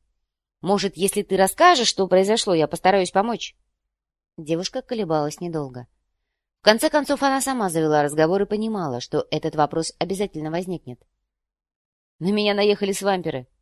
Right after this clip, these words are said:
«Вагоны не любят одиночных ездаков». «Я хочу их отшить,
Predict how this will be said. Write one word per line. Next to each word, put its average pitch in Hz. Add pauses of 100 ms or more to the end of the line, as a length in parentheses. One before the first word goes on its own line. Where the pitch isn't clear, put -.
(680)
«Вагоны 214
не 277
любят 196
одиночных 185
ездаков». 143 (920)
«Я 170
хочу 247
их 156
отшить, -